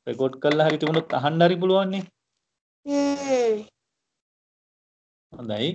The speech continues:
Speaker 1: එහෙනම් පුතා
Speaker 2: තෙරුවන් සරණයි. නමෝ බුද්දාය.
Speaker 1: තෙරුවන් සරණයි. අ, හොඳයි දුවේ පුතේ, අද දිනේදී එහෙනම් රැස් කරගත්තා වූ සියලුම පුණ්‍ය ධර්මයන් අපි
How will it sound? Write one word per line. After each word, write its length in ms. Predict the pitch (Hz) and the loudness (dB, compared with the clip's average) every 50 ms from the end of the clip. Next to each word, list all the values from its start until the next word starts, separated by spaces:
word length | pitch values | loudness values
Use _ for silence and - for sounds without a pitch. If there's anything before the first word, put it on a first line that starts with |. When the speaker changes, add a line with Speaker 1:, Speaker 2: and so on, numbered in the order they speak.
| 196 - _ - _ _ _ _ _ _ _ _ _ | -8 -14 _ -20 _ _ _ _ _ _ _ _ _
Speaker 1:
එහෙනම් 240 | - - - - - | -20 -20 -18 -16 -14
පුතා 200 | - - 240 240 | -12 -10 -6 0
Speaker 2:
තෙරුවන් 480 | 277 269 269 277 285 294 302 302 285 | 2 4 4 6 6 6 6 4 2
සරණයි. 520 | 277 - 277 269 269 262 269 277 285 285 285 | 0 -4 -6 -6 -6 -6 -4 -4 -2 0 0
නමෝ 400 | 277 269 254 254 254 254 254 254 254 | 2 2 2 2 2 0 0 0 0
බුද්දාය. 680 | 247 254 254 254 _ _ - 247 233 226 226 214 202 185 190 - _ _ _ _ _ _ _ _ _ _ - | -2 -2 -4 -4 _ _ -2 -2 0 0 -2 -4 -6 -8 -10 -14 _ _ _ _ _ _ _ _ _ _ -14
Speaker 1:
තෙරුවන් 260 | 123 113 113 117 113 | -8 -8 -6 -6 -8
සරණයි. 460 | 110 113 120 104 104 107 107 113 131 185 220 - _ - - - - - _ _ _ _ _ _ _ _ _ _ _ _ _ _ _ - - _ _ _ _ _ _ _ _ _ _ - | -10 -12 -14 -12 -10 -10 -8 -8 -8 -8 -10 -12 _ -20 -20 -20 -20 -20 _ _ _ _ _ _ _ _ _ _ _ _ _ _ _ -20 -20 _ _ _ _ _ _ _ _ _ _ -12
අ, 80 | 139 127 120 120 120 120 120 120 120 120 123 - _ _ _ _ _ _ - | -10 -8 -6 -6 -6 -4 -4 -4 -4 -6 -8 -10 _ _ _ _ _ _ -20
හොඳයි 320 | - - - 131 135 160 165 | -16 -8 -2 2 4 6 6
දුවේ 180 | 156 160 160 156 | 6 4 0 0
පුතේ, 220 | 160 165 170 170 | 0 0 4 4
අද 140 | 143 120 120 | 4 4 2
දිනේදී 420 | 131 135 143 143 147 143 139 139 | 0 -4 -4 -2 -2 -2 -2 -2
එහෙනම් 200 | 139 147 143 135 | -2 -2 0 2
රැස් 160 | 127 117 120 120 | 2 0 0 0
කරගත්තා 540 | - 135 135 127 131 131 131 - - 131 131 | -4 -2 0 0 0 -2 -2 0 0 2 2
වූ 80 | 135 | 2
සියලුම 340 | 131 131 - 127 123 123 123 123 | 0 -2 -4 -4 -4 -4 -6 -8
පුණ්‍ය 300 | - - 117 117 117 110 | -8 -10 -12 -10 -8 -4
ධර්මයන් 400 | 113 117 117 117 120 120 120 117 | -4 -2 -2 -4 -6 -8 -8 -8
අපි 260 | 120 120 - 127 120 | -10 -12 -8 -8 -6